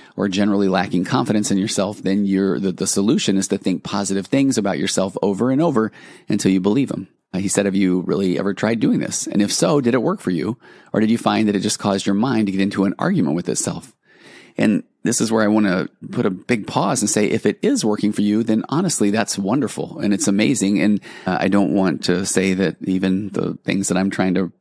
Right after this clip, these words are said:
proclaim here, profess, are all or nothing statements,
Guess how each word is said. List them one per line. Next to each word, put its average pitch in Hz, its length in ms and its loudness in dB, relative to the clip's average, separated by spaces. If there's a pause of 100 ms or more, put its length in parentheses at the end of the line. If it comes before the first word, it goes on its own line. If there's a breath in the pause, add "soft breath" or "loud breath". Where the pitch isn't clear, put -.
proclaim 98 480 0
here, 98 260 2
profess, 98 480 -2
are 92 140 2
all 98 180 4
or 98 60 0
nothing 101 300 0
statements, 117 480 0